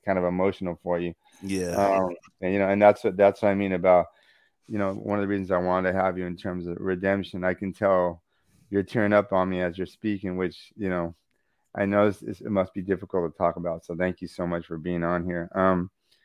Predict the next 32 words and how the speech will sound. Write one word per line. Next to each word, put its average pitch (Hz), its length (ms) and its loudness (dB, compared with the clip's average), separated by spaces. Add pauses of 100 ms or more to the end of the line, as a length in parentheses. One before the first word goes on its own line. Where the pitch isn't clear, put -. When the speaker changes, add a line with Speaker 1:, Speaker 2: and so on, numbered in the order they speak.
(680)
Speaker 1:
what, 151 420 6
what 165 300 0
was 127 160 0
going 135 240 -2
through 127 120 -8
your 120 100 -2
mind 113 220 -2
afterwards? 80 640 -2 (1120)
Speaker 2:
Um, 107 500 0 (1800)
I, 143 120 0 (100)
I 147 80 8
ha-, - 480 -2 (300)
this 143 180 4
is, 131 180 -2
this 135 200 0
is 123 120 -4
hard 139 320 6
for 117 80 -4
me 113 140 -6
to 101 120 -4
admit, 110 320 -4 (200)
Fig, 117 300 0
but, 104 160 0 (100)
um, 90 320 -2 (540)
I 123 100 8
really 127 240 4
had 117 240 0
a 95 40 -10
sense - 340 -6
of 85 100 -6
accomplishment - 800 -8
afterwards. 85 640 -8